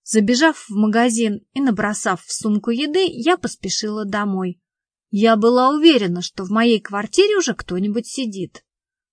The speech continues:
Но она оказалась пустой и тихой. Изумлению моему не было предела. Что, в конце концов, происходит? Может, усатый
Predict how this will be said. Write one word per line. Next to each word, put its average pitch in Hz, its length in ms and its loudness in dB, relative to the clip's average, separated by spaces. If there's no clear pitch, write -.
Но 269 180 0
она 330 240 2
оказалась 233 560 -4
пустой 254 500 -6
и 175 40 -12
тихой. 185 560 -12
Изумлению 202 880 0
моему 311 520 -2
не 180 280 0
было 202 220 -2
предела. 202 680 -2
Что, 311 440 0
в - 120 -10
конце 294 400 -2
концов, 226 500 -2
происходит? 226 960 -4
Может, 262 540 4
усатый 262 640 0